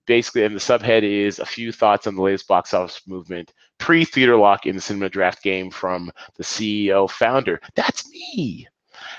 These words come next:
Uh, and basically, I, you know, identified Get Out should be the clear points and leader, uh, the, the que-, the clear leader in points. Uh, Hidden Figures, uh, and I just, I just, just like I said off the top of my head,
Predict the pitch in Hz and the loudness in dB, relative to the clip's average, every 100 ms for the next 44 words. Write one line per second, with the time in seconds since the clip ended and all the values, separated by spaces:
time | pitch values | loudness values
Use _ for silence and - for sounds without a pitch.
0 | - 107 110 120 123 143 190 - 151 139 | 2 4 6 4 4 4 4 2 4 6
1 | 127 123 - 110 110 110 110 107 107 98 | 6 2 4 6 6 6 4 -2 -6 -14
2 | _ _ _ _ _ _ _ _ 110 107 | _ _ _ _ _ _ _ _ -10 -4
3 | 95 104 120 131 120 113 117 120 113 107 | 0 2 0 2 4 4 2 2 4 2
4 | 107 104 98 104 104 95 95 - 107 110 | 0 -8 -10 -8 -8 -10 -12 -6 -4 -4
5 | 107 - - 107 117 101 92 87 104 - | -8 -12 -12 -10 -8 -6 -6 -6 -8 -10
6 | _ _ _ _ _ _ - 101 90 101 | _ _ _ _ _ _ 2 2 2 -2
7 | 104 107 - 131 - - - 147 147 143 | -6 -6 -4 -6 -6 -4 2 4 6 4
8 | 139 - _ _ _ _ _ 120 117 139 | 0 -8 _ _ _ _ _ -2 0 4
9 | 127 - 117 - 95 90 113 - - - | 4 4 -2 -4 -6 -6 -6 -8 -8 -10
10 | - _ 98 90 123 127 - 117 117 113 | -20 _ 0 2 0 0 -2 0 4 4
11 | 113 110 - - 87 117 110 107 110 - | 2 -2 -2 2 2 2 2 2 0 -4
12 | - - - - - - - 104 107 - | -8 -8 -8 -12 -14 -8 -4 0 0 4
13 | 151 85 87 104 101 143 110 | 4 4 -2 -2 2 2 2